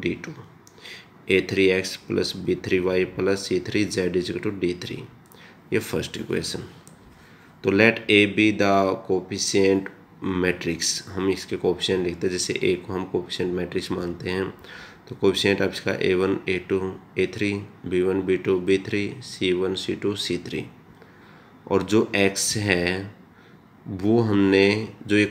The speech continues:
constant term, सॉरी, जो ये coefficient, ये variable है, x y z be the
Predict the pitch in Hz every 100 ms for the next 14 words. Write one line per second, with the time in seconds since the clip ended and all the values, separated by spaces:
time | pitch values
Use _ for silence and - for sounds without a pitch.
0 | 104 90 87 95 90 90 92 90 98 -
1 | - - - - 92 90 87 92 95 95
2 | 95 - 92 87 - - - 98 90 87
3 | 85 85 - - - - 92 92 87 92
4 | 95 90 95 101 - - - - - -
5 | 101 - 104 95 98 98 - 95 - -
6 | 95 95 98